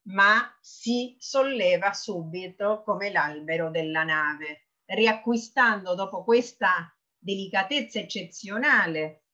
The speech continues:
cui è stato in qualche modo, eh, disponibile a partire dalla richiesta di Virgilio, che capisce che è provvidenziale, riprende, dopo questa delicatezza del tutto insolita in lui,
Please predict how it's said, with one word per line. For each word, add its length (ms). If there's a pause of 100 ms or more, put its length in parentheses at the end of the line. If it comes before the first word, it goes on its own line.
cui 200
è 40
stato 1080
in 140
qualche 360
modo, 640 (320)
eh, 160
disponibile 1300 (460)
a 160
partire 480
dalla 260
richiesta 800
di 100
Virgilio, 640
che 180
capisce 600
che 380
è 520
provvidenziale, 1400 (640)
riprende, 840
dopo 280
questa 320
delicatezza 920
del 300
tutto 320
insolita 720
in 240
lui, 600